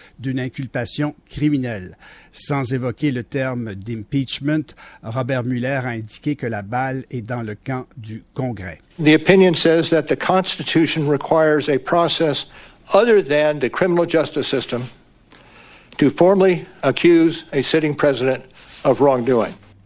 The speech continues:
Speaker 1: L'avis juridique dit que la Constitution prévoit une procédure autre que le système de justice criminelle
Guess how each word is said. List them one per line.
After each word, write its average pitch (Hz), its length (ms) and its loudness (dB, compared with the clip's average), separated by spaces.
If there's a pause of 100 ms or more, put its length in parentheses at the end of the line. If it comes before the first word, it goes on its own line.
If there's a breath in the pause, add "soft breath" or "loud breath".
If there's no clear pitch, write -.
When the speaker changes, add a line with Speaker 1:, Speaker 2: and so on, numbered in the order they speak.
(340 loud breath)
Speaker 1:
L'avis 127 420 -2
juridique 135 760 -4
dit 135 400 -4
que - 120 -4
la 131 140 -2
Constitution 151 760 -6
prévoit 131 400 -4
une 131 200 -2
procédure 131 640 -6 (120)
autre 175 400 -2
que 139 160 -4
le 127 160 -4
système 156 580 -4
de 131 140 -4
justice 123 520 -10
criminelle 127 640 -4